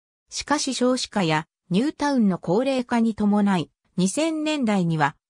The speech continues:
吹田市立中学校としては一番の小規模校と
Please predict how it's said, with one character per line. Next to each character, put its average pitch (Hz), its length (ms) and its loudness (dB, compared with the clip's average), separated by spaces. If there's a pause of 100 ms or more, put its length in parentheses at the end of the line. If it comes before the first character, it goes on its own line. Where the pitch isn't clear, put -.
(180)
吹 240 160 -2
田 277 160 -2
市 269 140 -4
立 269 260 -6
中 285 240 -2
学 247 160 -4 (100)
校 220 200 0
と 202 140 -4
し - 80 -10
て 190 160 0
は 165 100 2
一 156 220 -2
番 233 200 2
の 165 80 -2
小 208 260 -2
規 - 180 -6
模 233 100 0
校 185 220 0
と 165 260 -2